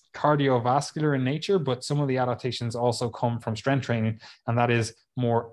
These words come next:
anaerobic style training. So, like, resistance training is somewhat anaerobic. Like, it's probably, um,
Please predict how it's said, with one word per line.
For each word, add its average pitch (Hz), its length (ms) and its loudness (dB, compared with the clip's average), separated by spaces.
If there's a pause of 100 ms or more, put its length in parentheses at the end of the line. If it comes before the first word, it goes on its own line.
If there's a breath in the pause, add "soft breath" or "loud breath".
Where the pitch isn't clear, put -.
anaerobic 117 880 2
style 110 360 -2
training. 104 480 -6
So, 110 540 2 (580 loud breath)
like, 127 240 0
resistance 127 400 2
training 120 360 2
is 110 260 -2
somewhat 127 600 4
anaerobic. 107 520 -2
Like, 110 160 -8
it's 110 120 -12
probably, 120 560 2 (360 loud breath)
um, 104 640 2